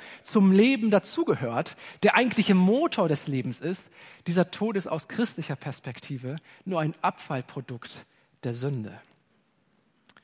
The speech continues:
Und genau das ist das, was Paulus in unserem Predigtext heute Morgen zusammenfasst. Und zwar im fünften Kapitel des Römerbriefes und ich gehe mit euch da mal rein. Vers zwölf. Durch einen einzigen Menschen ist die Sünde in die Welt gekommen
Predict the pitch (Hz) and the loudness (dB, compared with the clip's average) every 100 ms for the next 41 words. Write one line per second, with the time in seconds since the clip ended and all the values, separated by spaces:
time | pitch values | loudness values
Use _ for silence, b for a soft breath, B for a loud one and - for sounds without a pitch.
0 | b b b _ 127 147 147 160 175 160 | b b b _ -2 0 2 0 -2 -2
1 | 180 - 143 - - 147 165 156 151 - | -2 -4 -8 -8 -6 -2 -2 -2 -6 -10
2 | b b b b 156 147 143 - - 214 | b b b b -4 -2 -2 -2 0 0
3 | 156 - 131 - 131 120 117 107 104 - | 0 -4 -10 -10 -12 -10 -10 -10 -12 -14
4 | 123 104 92 113 - _ - _ _ _ | -14 -14 -16 -18 -20 _ -20 _ _ _
5 | _ 123 - 135 131 - 170 175 170 156 | _ -18 -10 -8 -8 -6 -6 -6 -6 -6
6 | 143 165 143 135 131 151 170 147 165 170 | -4 -2 0 -2 -2 -2 0 0 -4 -4
7 | 147 139 123 B B B B - 139 135 | -6 -6 -8 B B B B -6 -4 -4
8 | 127 135 131 117 113 104 101 B B B | -6 -6 -4 -4 -6 -8 -10 B B B
9 | _ - 165 - - - 147 107 95 - | _ -4 -4 -4 -10 -6 -4 -4 -10 -20
10 | - _ _ _ _ _ _ _ _ _ | -20 _ _ _ _ _ _ _ _ _
11 | b b - 143 170 175 175 202 254 - | b b -6 2 6 6 4 4 2 0
12 | 220 208 185 180 - 123 160 B B B | 0 4 4 2 -2 -6 -6 B B B
13 | B _ - - 160 127 151 156 156 143 | B _ -6 -4 -4 0 2 2 0 0
14 | 131 - - 113 98 | -2 -4 -12 -16 -16